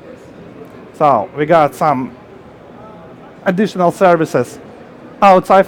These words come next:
th-, of our corporate infrastructure. We got mobile application, which can store information on a mobile device. And we got additional applications, uh, for legacy application and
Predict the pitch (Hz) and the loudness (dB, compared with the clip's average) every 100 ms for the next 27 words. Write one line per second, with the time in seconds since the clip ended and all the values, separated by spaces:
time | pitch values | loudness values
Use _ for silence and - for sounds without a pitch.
0 | - 240 226 208 226 233 254 247 240 254 | -2 -6 -4 0 2 2 -2 0 -2 -2
1 | 247 233 254 247 247 185 175 170 156 175 | -6 -6 -2 -4 -4 -6 0 0 0 -2
2 | 170 175 180 208 214 220 233 240 269 262 | 2 2 2 0 -4 -4 -4 -4 -8 -10
3 | - - 220 - 220 214 226 233 226 220 | -14 -12 -10 -4 -4 -4 -2 -2 -2 -4
4 | 226 226 226 240 226 - - 208 208 208 | -2 -2 -2 -2 -6 -6 -2 0 0 2
5 | 202 196 202 202 196 208 - - - - | 4 4 2 0 0 -2 -4 -20 -20 -20
6 | - - - 240 262 269 294 - - - | -20 -20 -4 0 2 0 -4 -14 -20 -20
7 | - - - - 185 202 190 190 208 220 | -20 -20 -20 -6 0 2 2 0 -2 -2
8 | 214 190 185 180 180 214 - 247 240 - | 2 2 2 0 0 0 2 -2 -2 -4
9 | - - - - 175 165 160 151 147 135 | -20 -20 -20 -6 -2 0 2 4 2 2
10 | 175 - 190 202 240 254 226 233 233 226 | -2 2 4 4 2 0 -2 -2 0 -2
11 | 233 240 233 208 208 208 226 | 0 -6 -4 -2 0 0 -4